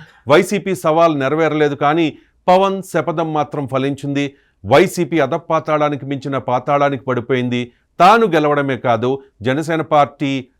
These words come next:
హండ్రెడ్ పర్సెంట్ స్ట్రైక్ రేట్ సాధించడమే కాదు, ఏపీలో, కేంద్రంలో ఎన్డీఏ సర్కార్ రావడంలో పవన్ కళ్యాణ్ది కీలక పాత్ర. అంతేకాదు, తన ఇద్దరు అన్నలను త్వరలో చట్టసభల్లో కూర్చోబెట్టడంలో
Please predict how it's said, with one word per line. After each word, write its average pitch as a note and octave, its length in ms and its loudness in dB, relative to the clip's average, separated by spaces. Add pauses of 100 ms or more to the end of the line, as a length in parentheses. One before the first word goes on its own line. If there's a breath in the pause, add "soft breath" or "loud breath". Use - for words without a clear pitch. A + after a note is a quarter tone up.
హండ్రెడ్ G3+ 400 2
పర్సెంట్ E3 380 -4
స్ట్రైక్ D3+ 380 -4
రేట్ D3+ 180 -2
సాధించడమే B2+ 640 -4
కాదు, B2+ 400 0 (260 soft breath)
ఏపీలో, C#3+ 600 2
కేంద్రంలో C3+ 760 -2
ఎన్డీఏ F#3+ 400 2
సర్కార్ C#3+ 460 -2
రావడంలో B2 640 0 (360 soft breath)
పవన్ C3+ 220 0
కళ్యాణ్ది B2+ 480 -2
కీలక A#2 360 -4
పాత్ర. G2+ 420 -4 (280 soft breath)
అంతేకాదు, F#3+ 540 4
తన D#3 260 -2 (100)
ఇద్దరు F3+ 520 0
అన్నలను E3 520 -2
త్వరలో D#3 400 -2
చట్టసభల్లో C#3+ 760 -6
కూర్చోబెట్టడంలో B2+ 1000 -4